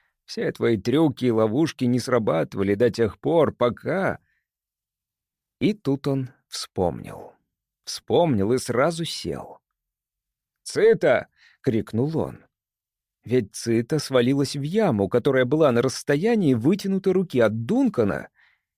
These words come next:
и в неё всё ещё осыпался мелкий мусор.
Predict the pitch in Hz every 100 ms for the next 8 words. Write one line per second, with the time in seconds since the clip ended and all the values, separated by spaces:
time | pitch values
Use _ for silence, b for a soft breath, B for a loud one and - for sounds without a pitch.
0 | _ - 135 147 151 135 202 208 - 147
1 | 117 123 117 123 - 170 190 190 147 101
2 | 110 - 113 98 87 82 - - -